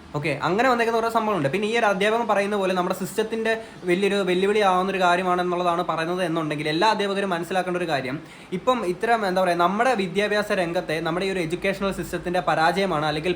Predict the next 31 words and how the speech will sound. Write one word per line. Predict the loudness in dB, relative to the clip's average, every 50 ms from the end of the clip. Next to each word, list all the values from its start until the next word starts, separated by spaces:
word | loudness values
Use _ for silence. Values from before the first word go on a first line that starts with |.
| -2 -2
പോരായ്മയാണ് | 0 2 4 4 2 2 2 0 -2 0 0 -2 -4 -4 -10 -10 -6 -6 -2
ഇത്തരം | 0 2 2 4 6 6
വളർന്നു | 6 6 4 2 0 -2
വരുന്ന | 0 0 0 0 2 2 2
ഓരോ | 2 4 4 2 2 2 0 0
ഓൺലൈൻ | 0 0 0 0 -2 -2
ട്യൂഷൻ | -2 -2 -2 -2 -2 -2 -2
സെൻ്ററുകളുടെയും | -2 -2 -2 -2 -2 -4 -2 -2 -2 -2 -2 -2 -2
വിജയം | -2 0 0 0 0 0
എന്ന് | 0 0 0
പറയുന്നത്. | 0 0 -2 -4 -8 -12 -12 -18 -20 -20 -12 -2 0
അപ്പം | 0 2 2 0
നിങ്ങൾ | 0 4 4 4 4 4 0 -10 -2 4 6
മാറി | 6 6 6 4 0
ചിന്തിക്കുക. | -2 -2 -2 -2 -2 -2 0 0
നിങ്ങൾ, | 0 2 4 4 4 4 4 0 -2
നമ്മുടെ | -2 0 0 0
ഈ | 0
ഒരു | 0 0 -2
സിസ്റ്റം | -2 -6 -6 -4 -4 -4 -2 -2
എന്ന് | -2 0 0
പറയുന്നത് | 2 2 0 0 -2 -2 -2 -4 -2 -2
ഒരുപാട് | -2 0 2 2 2 2 2 2
പോരായ്മകളുണ്ട്. | 2 2 2 2 0 0 0 0
ഞാൻ | 0 0 0
മുമ്പും | -2 -2 2 0 0 2 2
പല | 2 2 2 2
വീഡിയോസ് | 2 2 0 0 -2
ചെയ്യുമ്പോഴും | -2 -2 -2 -4 -2 -2
നമ്മുടെ | -2 -2 -2 -2 -2 -4
എഡ്യൂക്കേഷണൽ | -6 -4 -2 -4 -2 -2 -4